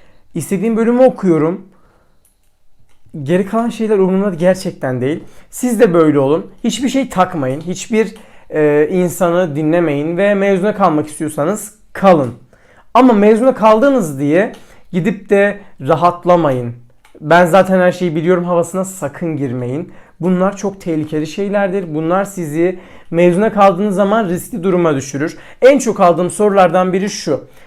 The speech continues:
"Abi, mezuna kalırsam sıralamamı geriye getirmekten korkuyorum, geriye çekmekten korkuyorum." diye.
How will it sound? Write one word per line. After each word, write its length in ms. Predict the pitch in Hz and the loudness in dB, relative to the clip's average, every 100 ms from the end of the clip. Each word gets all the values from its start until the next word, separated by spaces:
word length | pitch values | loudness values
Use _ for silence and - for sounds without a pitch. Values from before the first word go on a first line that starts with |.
| - - | -16 4
"Abi, 260 | 214 185 | 6 6
mezuna 440 | 175 202 208 208 208 | 4 2 2 0 -2
kalırsam 520 | 202 214 208 196 202 | 0 0 0 -4 -4
sıralamamı 520 | 202 208 190 165 160 | 0 4 4 4 0
geriye 340 | 170 175 160 175 | 0 0 2 0
getirmekten 760 | 156 160 147 147 147 165 175 | 0 -4 -6 -6 -4 -4 -4
korkuyorum, 580 | - 147 147 147 127 127 | -4 -4 -2 -6 -6 -2
geriye 300 | 156 165 160 | 0 0 -2
çekmekten 640 | 160 147 131 123 160 170 | -6 -8 -10 -6 -6 -6
korkuyorum." 640 | - 147 147 147 131 127 | -2 -2 -2 -4 -4 -4
diye. 160 | 120 127 | -6 -8